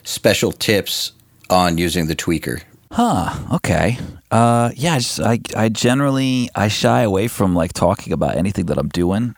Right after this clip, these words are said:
Speaker 2: which
Speaker 1: Fair
Speaker 2: I think
Speaker 1: enough.
Speaker 2: is fun. It's fun because I drop it on the world and nobody was expecting it, and they're like, "Oh,
Speaker 1: That,
Speaker 2: hey."
Speaker 1: all good.
Speaker 2: <laughs> Uh, but that said,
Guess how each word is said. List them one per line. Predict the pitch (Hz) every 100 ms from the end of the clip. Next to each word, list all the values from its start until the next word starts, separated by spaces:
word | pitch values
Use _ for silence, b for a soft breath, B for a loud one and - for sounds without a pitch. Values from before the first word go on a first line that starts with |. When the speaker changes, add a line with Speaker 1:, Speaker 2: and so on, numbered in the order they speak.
| -
Speaker 2:
which | -
Speaker 1:
Fair | 113
Speaker 2:
I | 104
think | 101
Speaker 1:
enough. | 110
Speaker 2:
is | 90 -
fun. | - 95 104 113
It's | 101
fun | - 98 98 117
because | 107 98 90
I |
drop | 90 92 87 95
it | 90
on | 87
the |
world | 80 82 90 90
and | 80
nobody | 82 85 80
was | 82 82
expecting | - 82 80 87
it, | 92
and | -
they're | 85
like, | 90
"Oh, | - -
Speaker 1:
That, | 208 202
Speaker 2:
hey." | 175 151 - B B B
Speaker 1:
all | 110 113
good. | 107 87 -
Speaker 2:
<laughs> | - 508 - - - - 151 165 156
Uh, | 110 110
but | 113 190 208 B B B
that | 131 170
said, | - 165 147 180